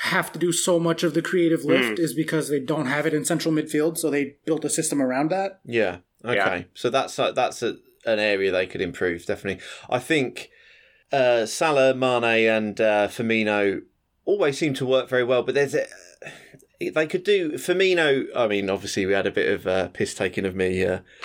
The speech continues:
Speaker 3: suggesting him as a one week punt in F P L, but
Speaker 2: Yeah.
Speaker 3: um, I d-, I, I do feel like he lacks a bit of killer instinct sometimes.
Speaker 1: Mm.
Speaker 3: And if they could get a striker who can just be an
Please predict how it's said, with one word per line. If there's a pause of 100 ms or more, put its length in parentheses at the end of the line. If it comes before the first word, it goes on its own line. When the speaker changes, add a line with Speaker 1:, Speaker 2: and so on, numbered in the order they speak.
(280)
Speaker 3:
suggesting
him
as
a
one
week
punt
in
F
P
L,
but (320)
Speaker 2:
Yeah.
Speaker 3:
um, (340)
I
d-,
I, (400)
I
do
feel
like
he
lacks
a
bit
of
killer
instinct
sometimes. (280)
Speaker 1:
Mm.
Speaker 3:
And
if
they
could
get
a
striker
who
can
just
be
an